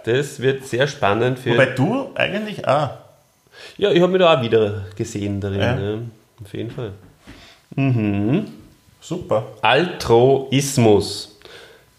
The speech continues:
Speaker 1: Ist es nicht sogar ein Vorschlag gewesen von einem Hörer, vom Hans Hartkern, unserem guten Freund? Weiß jetzt nicht, ob der das nicht vorgeschlagen hat.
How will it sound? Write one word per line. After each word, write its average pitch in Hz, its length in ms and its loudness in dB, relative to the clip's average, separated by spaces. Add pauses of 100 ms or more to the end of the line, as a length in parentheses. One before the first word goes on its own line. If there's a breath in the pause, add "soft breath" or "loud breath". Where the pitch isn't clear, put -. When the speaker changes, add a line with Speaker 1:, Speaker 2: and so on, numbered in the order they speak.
(120)
Speaker 1:
Ist 117 160 -4
es - 420 -6
nicht 110 240 0
sogar 156 600 0 (540)
ein 113 220 -2
Vorschlag - 840 0
gewesen 147 800 -2 (120)
von 156 960 2 (380)
einem 117 300 2
Hörer, 110 380 2
vom 135 300 -2
Hans 120 360 0
Hartkern, 107 520 2
unserem 135 500 0
guten 135 320 -4
Freund? 107 540 0 (580 soft breath)
Weiß - 280 0
jetzt 151 180 -2
nicht, 104 140 -2
ob 107 140 -2
der 120 120 0
das 147 120 -8
nicht - 140 -4
vorgeschlagen 101 500 -2
hat. 92 160 -4